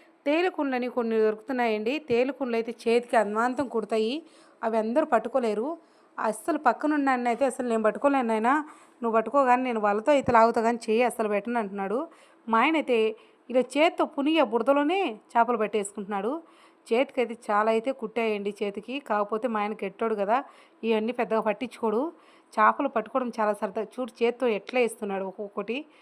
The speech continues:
ఇప్పటికే సగం టబ్బు అయితే పట్టారు. ఇంకా మా ఇంట్లో పెద్దగా తినరు. మా ఆయన ఊరికి ఎందుకో పడతాను కానీ ఏ చేపలు పడితే ఆ చేపలు తినడు, ఫ్రెష్గా ఉంటేనే తింటాడు. చూడు,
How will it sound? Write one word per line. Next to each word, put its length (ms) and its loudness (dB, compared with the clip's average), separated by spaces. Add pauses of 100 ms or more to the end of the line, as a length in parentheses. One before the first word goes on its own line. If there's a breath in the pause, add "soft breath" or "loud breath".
(300 soft breath)
ఇప్పటికే 320 -8
సగం 260 -4
టబ్బు 240 -4
అయితే 160 -2
పట్టారు. 600 -2 (460 loud breath)
ఇంకా 160 0
మా 180 6
ఇంట్లో 220 4
పెద్దగా 340 6
తినరు. 440 2
మా 120 0
ఆయన 180 4
ఊరికి 300 2
ఎందుకో 240 0
పడతాను 440 2
కానీ 260 0 (380 loud breath)
ఏ 100 4
చేపలు 380 4
పడితే 220 2
ఆ 40 4
చేపలు 360 2
తినడు, 340 0 (120)
ఫ్రెష్గా 400 -2
ఉంటేనే 300 0
తింటాడు. 300 -4
చూడు, 220 0